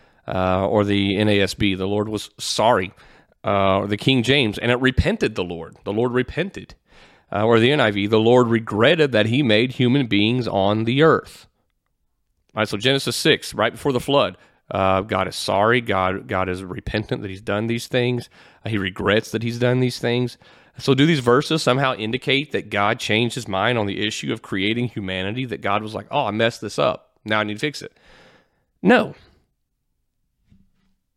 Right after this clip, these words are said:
Not to be necessarily circular, but maybe somewhat.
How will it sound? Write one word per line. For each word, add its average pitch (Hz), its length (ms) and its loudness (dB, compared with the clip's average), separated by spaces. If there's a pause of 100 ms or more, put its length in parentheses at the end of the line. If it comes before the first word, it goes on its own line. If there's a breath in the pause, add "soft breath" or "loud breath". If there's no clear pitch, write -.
(180)
Not 117 220 -4
to 135 60 -14
be 131 280 -10 (400)
necessarily 127 600 -4
circular, 123 440 -4
but 139 140 -4
maybe 123 180 -2
somewhat. 127 500 2